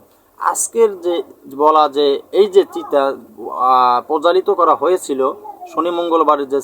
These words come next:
চিতা প্রজ্বালিত করা হয়েছিল, সেই চিতার যে আগুন, সেই চিতার আগুনে, মনে রাখবেন, সেই চিতার আগুনে, ওই জ্বলন্ত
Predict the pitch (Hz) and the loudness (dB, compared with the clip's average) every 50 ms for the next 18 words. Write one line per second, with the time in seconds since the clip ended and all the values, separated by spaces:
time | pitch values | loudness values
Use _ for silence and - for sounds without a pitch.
0 | - - 202 196 - 208 202 185 151 - 175 175 170 170 165 165 143 160 156 139 | -6 -8 -10 -4 0 0 0 0 0 -2 -2 0 0 0 0 0 -2 -4 -2 0
1 | 143 139 127 127 135 143 - - 131 135 131 - - - 185 202 214 185 - - | 0 -2 -2 -2 -4 -6 -6 -6 -6 -6 -8 -8 -2 0 0 2 2 0 -6 -12
2 | - 214 202 - - 214 208 180 151 143 147 135 120 - _ _ _ _ _ _ | -14 -16 -10 -4 -2 -2 -2 -2 -2 -2 -2 -2 -4 -4 _ _ _ _ _ _
3 | _ _ _ - 135 156 143 139 127 110 95 87 - _ _ _ _ _ _ _ | _ _ _ -2 0 0 0 -2 -4 -4 -8 -16 -20 _ _ _ _ _ _ _
4 | _ _ _ _ - - - 165 190 214 233 208 - - - - 220 220 208 - | _ _ _ _ -16 -10 0 2 2 2 2 0 -4 -12 -14 -16 -16 -8 -2 -2
5 | 220 202 - - - 139 156 156 349 370 247 - 120 98 - _ _ _ _ _ | 0 0 -2 -2 -2 -2 -2 -2 -2 -4 -4 -4 -6 -8 -12 _ _ _ _ _
6 | _ _ _ _ _ - 135 143 165 185 196 190 190 185 165 196 202 208 - - | _ _ _ _ _ -8 -4 -4 -2 0 0 0 0 0 -2 -4 -6 -6 -10 -14
7 | - - 165 180 180 - - 190 196 - - 202 190 - - - 151 185 202 233 | -8 -2 -2 -2 -2 -2 -4 -8 -6 -2 -2 -2 -2 -2 0 0 0 0 0 0
8 | 240 208 175 147 143 160 185 190 160 160 160 175 185 190 180 - | 0 0 0 2 2 4 2 4 4 2 2 2 2 0 -2 -4